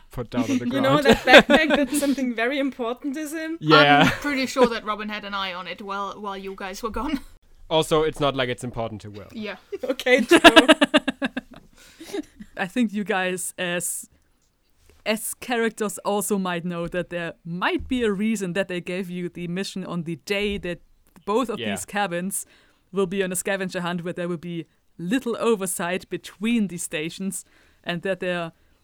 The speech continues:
Speaker 4: that they are also probably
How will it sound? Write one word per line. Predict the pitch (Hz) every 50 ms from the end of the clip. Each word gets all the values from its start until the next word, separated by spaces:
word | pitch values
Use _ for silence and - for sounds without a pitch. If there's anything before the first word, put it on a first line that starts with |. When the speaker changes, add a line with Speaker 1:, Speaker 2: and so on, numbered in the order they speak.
| _ _ _
Speaker 4:
that | - 233 220
they | 233 233
are | 233 - -
also | - 247 302 - - 269 254 247 247 247 202 214 _ _ _ _ _ _ _ _ _ _ _
probably | - 262 - 233 254 220 214 226 226 220 214